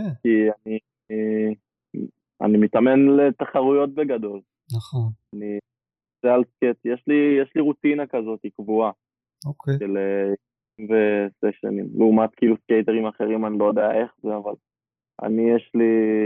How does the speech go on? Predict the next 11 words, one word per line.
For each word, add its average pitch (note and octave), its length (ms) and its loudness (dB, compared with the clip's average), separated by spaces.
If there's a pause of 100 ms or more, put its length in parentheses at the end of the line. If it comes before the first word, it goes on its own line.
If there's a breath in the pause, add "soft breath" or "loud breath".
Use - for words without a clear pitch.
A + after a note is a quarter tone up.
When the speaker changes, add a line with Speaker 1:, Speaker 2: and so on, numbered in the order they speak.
(240)
Speaker 1:
לוח A#2+ 420 0
שבועי B2 460 2
כזה, A#2+ 440 -4
אני A#2 80 -6
מתעורר G#2+ 400 -4
בבוקר A2 460 0
מוקדם, A2 720 -2
הולך G#2 320 -10
לנסוע G#2+ 300 0 (140)
סשן A2 320 -4
בוקר, A2 540 0